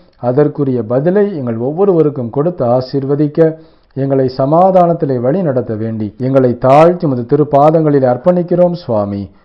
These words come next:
இன்றும் தன்னுடைய பிறந்த நாள் மற்றும் திருமண நாளை கொண்டாடும் உமது பிள்ளைகள் ஒவ்வொருவரையும் தகப்பன் எல்லா நன்மைகளினாலும் நிரப்பி ஆசீர்வதித்திட அர்ப்பணித்து ஜெபிக்கிறோம். இயேசு கிறிஸ்துவின் இனிய நாமத்திலே ஜெபிக்கிறோம் எங்கள் ஜீவனுள்ள நல்ல பிதாவே, ஆமென்.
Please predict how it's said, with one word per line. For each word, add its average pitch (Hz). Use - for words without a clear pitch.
இன்றும் 143
தன்னுடைய 123
பிறந்த 143
நாள் 156
மற்றும் 123
திருமண 170
நாளை 117
கொண்டாடும் 143
உமது 110
பிள்ளைகள் 120
ஒவ்வொருவரையும் 139
தகப்பன் 139
எல்லா 131
நன்மைகளினாலும் 127
நிரப்பி 131
ஆசீர்வதித்திட 131
அர்ப்பணித்து 170
ஜெபிக்கிறோம். 107
இயேசு 175
கிறிஸ்துவின் 143
இனிய 139
நாமத்திலே 120
ஜெபிக்கிறோம் 156
எங்கள் 127
ஜீவனுள்ள 165
நல்ல 139
பிதாவே, 113
ஆமென். 101